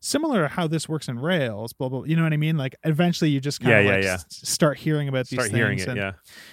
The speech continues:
Speaker 1: and, uh, the Laravel community was a lot less mature than it is now at that point.
Speaker 2: Mm-hmm.
Speaker 1: So a lot of the really good content that was out there was focused on Rails. Like, Rails had, like, a,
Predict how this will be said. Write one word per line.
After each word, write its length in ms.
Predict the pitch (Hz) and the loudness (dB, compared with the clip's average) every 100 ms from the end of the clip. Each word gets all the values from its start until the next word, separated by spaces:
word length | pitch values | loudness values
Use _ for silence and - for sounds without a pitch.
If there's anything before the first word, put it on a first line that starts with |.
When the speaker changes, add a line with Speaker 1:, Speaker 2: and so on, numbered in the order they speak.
| - - | -12 0
Speaker 1:
and, 320 | 160 160 156 | 2 4 2
uh, 180 | 151 151 | 2 0
the 120 | 160 | -2
Laravel 320 | 190 240 220 | -2 0 -2
community 460 | - 160 156 151 143 | -2 -2 -4 -4 -4
was 160 | 143 135 | -4 -4
a 60 | |
lot 360 | 135 147 156 - _ | -2 -2 -2 -6 _
less 380 | 139 143 139 - | -10 -6 -6 -6
mature 460 | 139 - 147 147 143 | -8 -4 0 0 0
than 160 | 135 131 | -2 -4
it 100 | 127 | -4
is 220 | 123 - | -6 -6
now 540 | 131 135 113 110 127 _ - - | -4 -4 -4 -6 -10 _ -18 -14
at 160 | 120 | -4
that 240 | 139 120 - | -2 -2 -4
point. 440 | 127 120 123 - _ - | -4 -2 -4 -8 _ -12
Speaker 2:
Mm-hmm. 280 | 95 87 90 90 | -8 -6 -8 -8
Speaker 1:
So 220 | - 165 143 | 2 6 6
a 40 | |
lot 300 | 139 165 202 | 4 2 0
of 100 | 180 | 0
the 100 | 147 | -2
really 440 | 127 160 156 131 127 _ - - | 0 0 0 -2 -6 _ -20 -2
good 420 | 160 156 147 135 - _ _ _ _ - | 2 4 2 -2 -18 _ _ _ _ -12
content 540 | - 196 214 156 131 | -2 0 0 -2 -4
that 100 | 123 | -4
was 120 | 123 - | -6 -4
out 220 | 165 185 135 | -2 -2 -2
there 380 | 117 113 120 _ - | -2 -4 -8 _ -6
was 480 | 131 123 120 - - _ _ - | -2 -2 -4 -8 -12 _ _ -4
focused 440 | - 190 156 - _ _ - | 2 2 0 -10 _ _ -12
on 180 | 139 123 | -10 -8
Rails. 400 | 120 113 110 - | -10 -10 -10 -12
Like, 100 | 127 | -6
Rails 300 | 151 202 220 | -2 0 0
had, 180 | 175 143 | 0 -2
like, 100 | 139 | -2
a, 100 | 127 | -6